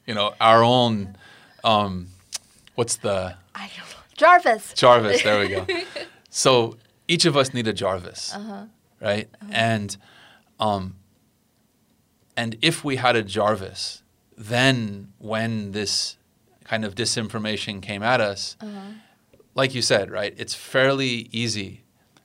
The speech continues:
Speaker 1: to Google this stuff,
Speaker 2: Yeah.
Speaker 1: um, if you want to invest the time.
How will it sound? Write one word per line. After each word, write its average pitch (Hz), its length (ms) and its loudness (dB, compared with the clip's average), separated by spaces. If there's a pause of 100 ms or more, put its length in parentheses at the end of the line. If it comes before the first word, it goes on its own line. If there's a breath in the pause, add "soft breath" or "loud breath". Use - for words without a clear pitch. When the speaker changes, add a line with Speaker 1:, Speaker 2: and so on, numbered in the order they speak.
Speaker 1:
to 110 100 -6
Google 110 380 -2
this 98 180 -8
stuff, - 460 -8 (120 loud breath)
Speaker 2:
Yeah. 104 100 -18 (300 loud breath)
Speaker 1:
um, 92 340 -4 (140)
if 131 320 -4
you 101 480 -4 (280 soft breath)
want 117 280 -2
to 110 100 -6
invest 98 300 -4
the - 60 -16
time. - 300 -10